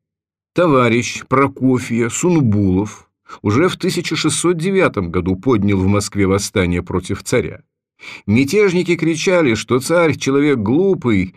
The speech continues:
и нечестивый, пьяница и блудник,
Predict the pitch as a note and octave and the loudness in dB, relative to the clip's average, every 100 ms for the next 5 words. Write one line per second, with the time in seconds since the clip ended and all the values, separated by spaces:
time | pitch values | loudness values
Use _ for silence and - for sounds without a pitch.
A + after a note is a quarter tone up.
0 | - A2 C3 A#2+ C3+ - - F#3 F3+ G#2+ | -4 0 0 0 -2 -4 -6 -2 0 2
1 | F#2+ F#2 G2 G2+ F3+ D#3 C#3 - - F#2+ | 0 -2 -4 0 0 0 -2 -4 -2 0
2 | F#2 A#2 A2 A2 C3+ B2 D#3 F#3 D3 - | 2 2 0 2 0 0 0 2 0 -2
3 | - | -8